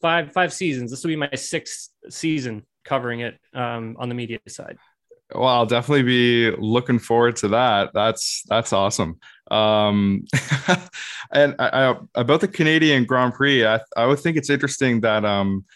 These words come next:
Speaker 2: like, obviously Canadian fans are gonna be excited about it, but it's, from what I've heard, like, drivers, like,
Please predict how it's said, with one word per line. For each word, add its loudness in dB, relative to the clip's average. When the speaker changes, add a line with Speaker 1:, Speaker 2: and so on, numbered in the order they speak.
Speaker 2:
like, 0
obviously 0
Canadian 2
fans -2
are -2
gonna 0
be 0
excited -2
about 0
it, -2
but -2
it's, -6
from -2
what 4
I've 2
heard, 0
like, -4
drivers, 0
like, -2